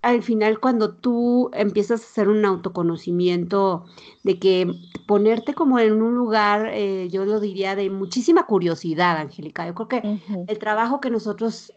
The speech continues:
Speaker 1: em, recomendamos mucho hacer es que empieces a, a salir desde, desde la curiosidad, ¿no? De por qué será que a mí me está, este, costando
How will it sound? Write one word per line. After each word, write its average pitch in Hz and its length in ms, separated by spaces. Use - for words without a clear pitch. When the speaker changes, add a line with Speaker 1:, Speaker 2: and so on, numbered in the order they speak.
Speaker 1:
em, 180 520
recomendamos 202 720
mucho 208 340
hacer 180 520
es 208 240
que 196 500
empieces 214 520
a, 208 260
a 214 160
salir 202 320
desde, 226 540
desde 196 400
la 190 180
curiosidad, 180 640
¿no? 175 160
De 220 120
por 185 220
qué 240 120
será 262 400
que 233 100
a 175 200
mí 240 640
me 202 200
está, 220 920
este, 185 400
costando 208 720